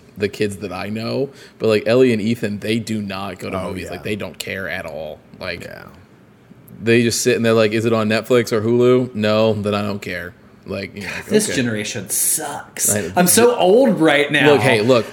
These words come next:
Speaker 3: I
Speaker 1: look,
Speaker 3: mean <laughs>
Speaker 1: I am not gonna inc-, inquire the wrath of Zoomers. So as far as every,
Speaker 2: Right.
Speaker 1: every Zoomer listening to this knows, I am pro Zoomer. Send all of your hate mail directly to Alex. I do not wanna get roasted by you
Speaker 3: Look,
Speaker 1: guys on TikTok.
Speaker 3: I'm,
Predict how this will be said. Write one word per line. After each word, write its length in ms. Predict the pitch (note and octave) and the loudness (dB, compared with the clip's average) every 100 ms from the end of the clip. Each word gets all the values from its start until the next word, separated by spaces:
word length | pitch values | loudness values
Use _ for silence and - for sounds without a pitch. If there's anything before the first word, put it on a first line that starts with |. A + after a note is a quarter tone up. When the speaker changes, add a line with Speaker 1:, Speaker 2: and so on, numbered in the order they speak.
| - | 4
Speaker 3:
I 60 | B2 | 6
Speaker 1:
look, 100 | G#3+ | 6
Speaker 3:
mean 120 | - - | 4 -2
<laughs> 120 | - B2 | -4 0
Speaker 1:
I 160 | C3 | 2
am 140 | D3 C#3 | 2 4
not 200 | C3+ B2 | 2 2
gonna 140 | B2+ | 2
inc-, 440 | A#2 A#2 G#2+ B2+ - | 2 0 -2 -6 -4
inquire 480 | A2+ A#2 A2+ G#2+ G#2+ | -2 2 2 2 0
the 120 | G#2+ | -2
wrath 360 | A2 G#2+ A2 | -2 -2 -2
of 120 | G#2+ F#2+ | -4 -4
Zoomers. 580 | G2+ A2 A#2+ B2 B2+ | -4 0 2 2 2
So 480 | B2 G#2+ G#2+ G#2 G#2 - | 0 -4 -4 -4 -6 -4
as 180 | G2+ G#2 | -4 -2
far 240 | - A#2 B2+ | 2 4 4
as 120 | A#2+ | 4
every, 180 | B2 A#2+ | 2 2
Speaker 2:
Right. 120 | B2+ | 0
Speaker 1:
every 260 | A#2 A#2+ B2+ | 2 4 2
Zoomer 360 | A#2 B2 B2 | 4 4 4
listening 300 | A#2 A2+ A#2+ | 2 0 0
to 40 | A#2 | 0
this 160 | A#2+ | 0
knows, 400 | B2+ A#2+ B2 B2 | 2 4 4 2
I 200 | A#2+ G#2 | 0 -4
am 120 | G#2+ G2+ | -4 -4
pro 220 | G#2+ G#2+ | -4 -2
Zoomer. 580 | G#2+ B2 C#3 C#3 C#3 C#3 - - | 0 0 2 2 0 -4 -14 -12
Send 260 | - B2 A2+ | -2 0 2
all 180 | A2+ A#2+ | 4 4
of 80 | A#2 | 2
your 120 | A2+ | 2
hate 160 | A#2 | 2
mail 200 | A2 G#2+ | 2 0
directly 360 | G#2+ G#2+ A2 G#2+ | 0 0 0 -2
to 60 | G2 | -4
Alex. 380 | G2+ F2+ F2 | -6 -8 -8
I 140 | F#2+ A2 | -6 -4
do 80 | G2+ | -4
not 240 | G#2+ F#2 | -6 -6
wanna 140 | G#2+ | -6
get 160 | G2 F2+ | -6 -8
roasted 400 | G2+ G#2 - G2+ | -8 -8 -8 -8
by 100 | G2+ | -2
you 80 | F#3 | 2
Speaker 3:
Look, 220 | D3 A#2 | 4 2
Speaker 1:
guys 80 | - | -2
on 100 | F#2 | -10
TikTok. 500 | - D#3+ F#3 - | -4 2 2 0
Speaker 3:
I'm, 80 | F#2+ | -6